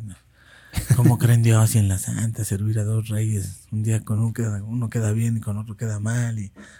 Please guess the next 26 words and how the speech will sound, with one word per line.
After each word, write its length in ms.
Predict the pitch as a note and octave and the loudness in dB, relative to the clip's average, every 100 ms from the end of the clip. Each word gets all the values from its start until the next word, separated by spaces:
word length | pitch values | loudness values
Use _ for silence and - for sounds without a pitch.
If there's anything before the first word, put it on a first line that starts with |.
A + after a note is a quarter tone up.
| _ | _
tú 140 | C#3+ C3 | -6 -4
sabes, 420 | A2+ F#2+ E2 - | -4 -6 -8 -10
¿no? 160 | D3 - _ - - - - - | -10 -12 _ -20 -20 -20 -16 -6
Pero 220 | G#2+ G2+ | -4 -2
¿sabes... 500 | - D3+ D#3+ F3 F3 _ _ _ _ _ _ _ _ _ _ _ _ _ _ - | -2 0 2 0 -2 _ _ _ _ _ _ _ _ _ _ _ _ _ _ -2
cómo 340 | C3 C3+ C3 | 0 2 2
he 120 | B2+ | 0
callado 360 | C3 A#2+ A2 A2+ | 0 0 0 -2
esas 260 | A2+ A2 | -4 -6
críticas? 840 | - G#2 G2 G2+ A#2 D3 - - _ _ _ _ _ _ _ _ _ _ _ _ _ | -8 -14 -14 -14 -12 -14 -16 -20 _ _ _ _ _ _ _ _ _ _ _ _ _
Trabajando 880 | - F2 D#2+ D#2 - E2+ F#2 - C3 _ - | -8 -4 -4 -6 -8 -12 -14 -18 -20 _ -16
y 80 | |
haciendo 340 | G2 - G2 G#2+ | -14 -10 -6 -4
las 220 | F2+ E2+ | -6 -6
cosas 420 | - F#2+ E2+ F#2+ | -8 -8 -8 -14
bien, 240 | - C#2 G#2+ | -18 -18 -20
cabrón. 220 | - - _ _ _ _ _ _ _ _ | -20 -20 _ _ _ _ _ _ _ _
Neta. 360 | F2 F2 - - _ _ _ _ _ _ - _ _ _ - | -10 -10 -12 -20 _ _ _ _ _ _ -20 _ _ _ -14
Y 100 | F2+ - | -12 -2
porque 320 | G2 G#2 G2+ | -2 0 -2
luego 220 | A2 C#3 | 0 0
las 180 | B2+ A2+ | 0 -2
cosas 300 | C3 B2+ A#2+ | 0 0 -2
se 80 | C#3+ | -6
te 140 | G#2+ | -8
dan. 240 | G#2+ B2 | -6 -8